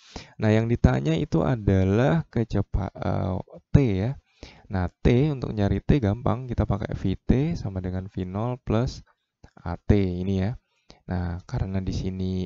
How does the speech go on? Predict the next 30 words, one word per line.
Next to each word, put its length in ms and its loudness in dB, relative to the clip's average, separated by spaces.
A 160 0
sama 160 -2
dengan 240 -2
G 240 2
ya, 60 0
berarti 320 -2
V 240 -2
T-nya 340 0
tadi 720 -2
empat 240 -4
puluh 240 0
ya. 160 -2
Empat 240 -10
puluh 340 -2
sama 280 -6
dengan 300 -2
V 180 -2
nolnya 480 -2
sudah 280 -4
ada 360 0
sepuluh, 640 6
ditambah 1200 -4
A-nya 380 -2
sama 180 -4
dengan 320 -4
G, 400 0
ya 160 -8
sepuluh 380 -2
ya. 180 0
Sepuluh 800 -4